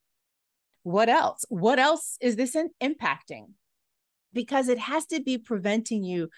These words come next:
from addressing other priorities. So what are those priorities and what makes you comfortable with this trade-off?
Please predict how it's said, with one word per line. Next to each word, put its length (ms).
from 200
addressing 560
other 440
priorities. 960
So 580
what 260
are 400
those 300
priorities 880
and 200
what 320
makes 440
you 140
comfortable 960
with 300
this 280
trade-off? 680